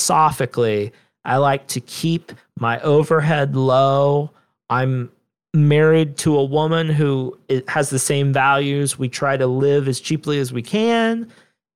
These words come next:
and we keep our overhead as low as we can in Austin, Texas, with this <laughs> real estate market, <laughs> you know, and,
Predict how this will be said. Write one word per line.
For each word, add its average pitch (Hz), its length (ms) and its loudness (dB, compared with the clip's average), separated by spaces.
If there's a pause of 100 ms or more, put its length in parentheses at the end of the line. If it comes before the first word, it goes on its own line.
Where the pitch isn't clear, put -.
and 139 400 -2
we 131 240 -2
keep - 240 -6
our 143 160 4
overhead 170 520 4
as 135 140 -2
low 147 220 2
as 139 100 -2
we 139 100 -4
can 143 380 -2
in 127 100 -4
Austin, 123 360 -2
Texas, 143 560 -2
with 123 100 -8
this - 340 -4
<laughs> - 0 -
real 143 200 0
estate 143 320 -2
market, 147 760 -4
<laughs> 359 340 -2
you 190 120 2
know, 185 320 2
and, 165 340 0